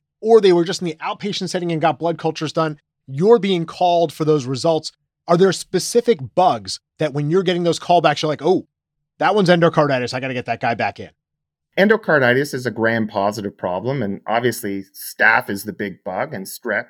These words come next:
Speaker 2: But I think the key is that sometimes you get bugs that you have no idea what they are. And you need to, when you're faced with an abnormal blood culture, sometimes we just wanna say, "Is this a contaminant?" is you need to phone your friendly infectious disease colleague,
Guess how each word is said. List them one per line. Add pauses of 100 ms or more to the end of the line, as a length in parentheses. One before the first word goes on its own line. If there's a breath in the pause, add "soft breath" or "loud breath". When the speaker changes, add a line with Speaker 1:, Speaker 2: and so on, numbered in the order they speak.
Speaker 2:
But
I
think
the
key
is
that (300)
sometimes
you
get
bugs
that
you
have
no
idea
what
they
are. (500)
And
you
need
to, (160)
when
you're
faced
with
an
abnormal
blood
culture,
sometimes
we
just
wanna
say,
"Is
this
a
contaminant?" (420)
is
you
need
to
phone
your
friendly
infectious
disease
colleague,